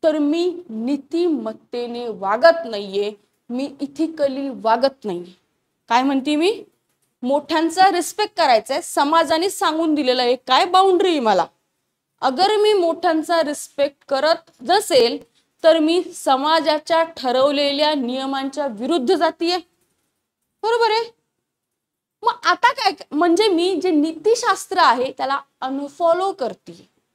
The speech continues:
मग नीतिशास्त्र काय असतात? ही अशी पॅरामीटर असतात, obviously for good behavior of human, जी समाजाने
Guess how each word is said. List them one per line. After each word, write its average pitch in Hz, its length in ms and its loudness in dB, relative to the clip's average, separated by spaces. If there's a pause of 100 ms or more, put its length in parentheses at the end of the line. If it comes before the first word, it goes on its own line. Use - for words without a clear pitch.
(540)
मग 262 100 -4
नीतिशास्त्र 381 640 0
काय 339 260 4
असतात? 294 320 -2
ही 349 480 -2
अशी 403 360 -2
पॅरामीटर 311 760 0
असतात, 233 440 0 (160)
obviously 269 500 -2
for 262 140 4
good 277 220 2
behavior 262 520 2
of 233 280 -2
human, 240 260 -4 (400)
जी 330 80 0
समाजाने 302 1120 -4